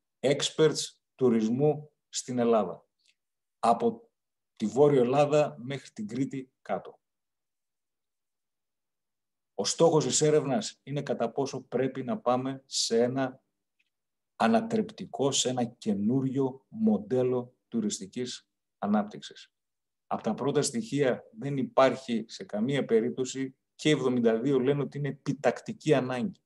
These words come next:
Μιλάμε για το αύριο στον τουρισμό και λέμε σε δύο μήνες οι επιχειρήσεις θα πρέπει να μπουν στην διαδικασία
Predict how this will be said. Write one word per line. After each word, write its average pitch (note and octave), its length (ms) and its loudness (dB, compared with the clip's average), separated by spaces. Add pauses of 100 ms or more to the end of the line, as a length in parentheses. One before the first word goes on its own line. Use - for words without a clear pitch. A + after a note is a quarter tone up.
(1080)
Μιλάμε C3 420 8
για D3+ 220 6
το B2 160 8
αύριο D3 720 6
στον - 360 -6
τουρισμό A#2+ 680 0 (300)
και B2+ 140 4
λέμε C3+ 640 4
σε - 240 -2
δύο F3 260 2
μήνες E3 560 2
οι B2 80 -2
επιχειρήσεις C3 640 0
θα C3 140 -2
πρέπει D#3 480 2 (160)
να A#2+ 140 2
μπουν D3 300 2
στην C3 220 -4
διαδικασία B2 920 2